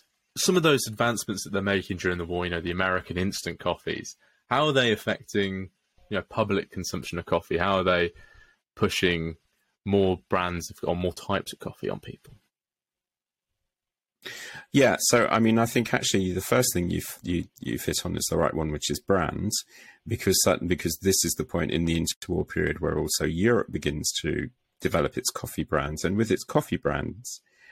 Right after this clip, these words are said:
Speaker 2: also begins to develop a little bit of the different ways of drinking coffee, uh, the different notions of what is, you know, what does our coffee taste like as opposed to your coffee? What are the ways that you produce it as opposed to we produce it? So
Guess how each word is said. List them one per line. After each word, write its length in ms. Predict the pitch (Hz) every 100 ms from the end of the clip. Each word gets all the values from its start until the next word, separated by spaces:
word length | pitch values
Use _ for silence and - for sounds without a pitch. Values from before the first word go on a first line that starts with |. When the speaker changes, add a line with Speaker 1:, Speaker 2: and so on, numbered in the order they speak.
| - _ _
Speaker 2:
also 360 | 110 110 - 95
begins 400 | 80 87 87 -
to 100 | 85
develop 380 | 82 82 80 -
a 40 |
little 340 | 85 101 107
bit 200 | 87 82 -
of 120 | 85
the 80 | -
different 380 | - - - -
ways 300 | 82 76 76
of 60 |
drinking 380 | - 80 78 80
coffee, 520 | 76 73 - 76 - _ _ _ - - _ _ -
uh, 400 | 85 85 82 82
the 160 | 80
different 340 | 76 92 90 58
notions 500 | 82 80 - 76 78
of 160 | 76
what 160 | 90 85
is, 440 | 82 76 - - - _ _ - 78 -
you 60 | 95
know, 140 | 80
what 260 | 76 85 90
does 140 | 82
our 220 | 85 82 78
coffee 320 | - 76 - 78
taste 320 | - 73 -
like 240 | 73 71
as 100 | 76
opposed 380 | 76 78 73 73
to 100 | -
your 280 | 80 76 71
coffee? 420 | - 76 - 85
What 220 | 80 78
are 80 | 76
the 80 | 76
ways 220 | 71 73
that 120 | - -
you 180 | 76
produce 420 | 76 73 69 69 76
it 100 | -
as 60 |
opposed 260 | - 69 65
to 80 | 71
we 260 | 76 78
produce 440 | 76 78 71 69 -
it? 120 | - -
So 260 | - 78